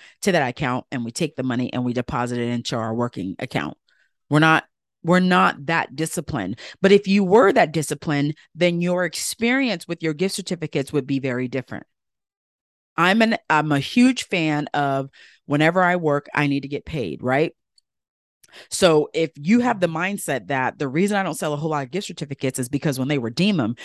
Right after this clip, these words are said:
I don't get paid, you actually could get paid if you had the discipline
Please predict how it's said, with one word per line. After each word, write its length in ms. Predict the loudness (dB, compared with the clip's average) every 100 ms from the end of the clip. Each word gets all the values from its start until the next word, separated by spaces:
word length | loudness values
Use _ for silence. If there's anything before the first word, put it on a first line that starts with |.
| -4
I 120 | 0
don't 180 | 2 0
get 160 | -6 -8
paid, 580 | -6 -2 -2 -4 -8 -14 -20 _
you 220 | -2 0
actually 400 | 0 0 -4 -6
could 480 | -6 -10 -4 -2 -2
get 180 | -4 -4
paid 280 | -2 0 0
if 100 | -2
you 120 | -4
had 300 | -2 -6 -6
the 60 | -6
discipline 840 | -4 -2 -2 -4 -4 -4 -4